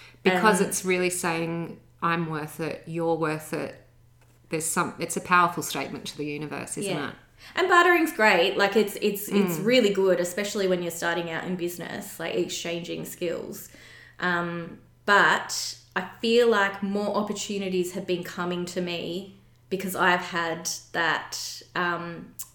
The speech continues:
Speaker 2: I've, I've given that gift to someone else and I've supported someone else's business
Speaker 1: Yes.
Speaker 2: in a financial way.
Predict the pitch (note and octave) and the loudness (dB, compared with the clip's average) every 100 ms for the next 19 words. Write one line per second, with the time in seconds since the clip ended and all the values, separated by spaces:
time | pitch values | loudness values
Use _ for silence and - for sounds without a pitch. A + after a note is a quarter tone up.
0 | _ - F3+ F3+ F#3 F3+ F#3+ F3+ F3 - | _ -6 -4 -2 -4 -2 -4 -4 -6 -8
1 | - F3 - - - F3+ E3+ E3+ E3 E3 | -6 -6 -6 -16 -12 -8 -6 -6 -6 -8
2 | F3 E3 - F3+ F3+ E3+ E3+ - E3+ E3 | -8 -8 -8 -8 -4 -4 -4 -6 -8 -8
3 | E3 - F3 - F3+ F3 F3 - - - | -8 -8 -8 -6 -6 -6 -10 -12 -14 -16
4 | - _ _ _ _ _ _ _ _ _ | -18 _ _ _ _ _ _ _ _ _
5 | _ _ _ _ _ - E3+ E3+ E3 A#3 | _ _ _ _ _ -6 0 2 6 8
6 | A3+ A3 - F#3+ G3+ F#3+ F3+ F3 E3+ F#3+ | 10 8 4 0 -2 0 0 0 -2 0
7 | F3+ F3 E3 - E3 - - F#3 | 0 0 -2 -6 -4 -4 -4 -6